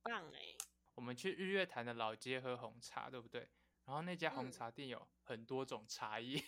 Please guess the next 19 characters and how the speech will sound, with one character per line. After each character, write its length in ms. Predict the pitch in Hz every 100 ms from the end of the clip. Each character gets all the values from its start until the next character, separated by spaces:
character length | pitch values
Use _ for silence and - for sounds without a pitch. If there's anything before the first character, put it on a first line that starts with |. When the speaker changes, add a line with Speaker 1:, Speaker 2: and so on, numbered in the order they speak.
| -
Speaker 2:
<laughs> 80 | -
我 100 | 135
后 180 | 175 170
来 120 | 139
发 200 | 151 147
现 240 | - 143 - - _
我 80 | 127
喝 220 | 123 147
的 100 | 143
根 180 | - 143
本 80 | 123
就 80 | 151
不 160 | -
是 140 | 113 -
日 220 | 139 131
月 180 | 135 127
潭 220 | - 127
的。 540 | 123 - - -
Speaker 1:
啊？ 40 | -